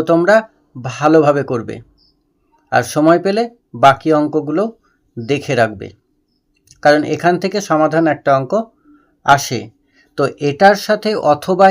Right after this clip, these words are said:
হিসেবে অঙ্ক তোমাদের থাকে, কোষে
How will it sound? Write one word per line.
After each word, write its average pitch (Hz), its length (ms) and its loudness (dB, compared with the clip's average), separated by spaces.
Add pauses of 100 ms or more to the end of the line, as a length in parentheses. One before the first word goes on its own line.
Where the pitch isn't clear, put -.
হিসেবে 196 380 0 (800)
অঙ্ক 160 160 4 (140)
তোমাদের 175 300 0 (120)
থাকে, 143 300 0 (640)
কোষে 165 280 2